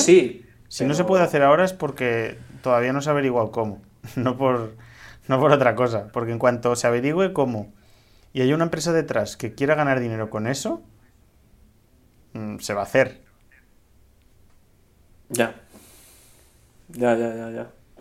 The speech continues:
Speaker 2: Te pondrán
Speaker 1: No
Speaker 2: la
Speaker 1: sé.
Speaker 2: excusa de que es para proteger y, y la gente querrá hacerlo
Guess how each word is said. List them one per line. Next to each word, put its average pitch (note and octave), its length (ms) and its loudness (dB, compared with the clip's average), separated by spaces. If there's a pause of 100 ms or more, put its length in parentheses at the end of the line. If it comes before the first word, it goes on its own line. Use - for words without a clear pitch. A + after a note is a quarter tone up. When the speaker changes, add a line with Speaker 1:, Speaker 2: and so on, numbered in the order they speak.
(800)
Speaker 2:
Te A#2+ 120 -4
pondrán A#2+ 280 0
Speaker 1:
No C3+ 40 2
Speaker 2:
la - 60 4
Speaker 1:
sé. - 120 -2
Speaker 2:
excusa D#3+ 240 4
de B2+ 160 2
que A#2 140 -2
es A#2+ 80 -2
para C3+ 260 2
proteger C#3 600 -2 (1400)
y, - 80 -10 (500)
y A2 40 -8
la G#2+ 100 -4
gente A#2+ 280 -4
querrá B2 320 4
hacerlo D3+ 460 0